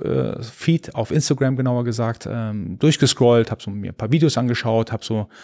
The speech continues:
man sagt ja, diese Highlight Reels von anderen Leuten angeschaut, auch von Menschen, die ich nicht kenne. Also ich folg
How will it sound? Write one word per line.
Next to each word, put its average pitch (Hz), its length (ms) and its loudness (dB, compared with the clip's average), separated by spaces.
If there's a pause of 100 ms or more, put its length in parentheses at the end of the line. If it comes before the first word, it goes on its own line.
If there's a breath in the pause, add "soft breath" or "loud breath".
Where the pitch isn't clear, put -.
(280 loud breath)
man 104 120 -6
sagt 110 180 -2
ja, 110 40 0
diese 101 320 -4
Highlight 143 380 2
Reels 135 380 4
von 104 160 -6
anderen 110 220 -8
Leuten 139 260 2
angeschaut, 113 580 0
auch - 120 0
von 123 120 4
Menschen, 131 300 4
die 120 80 4
ich 113 100 -2
nicht 113 180 0
kenne. 175 300 4
Also 113 180 0
ich 107 120 -10
folg 127 320 -2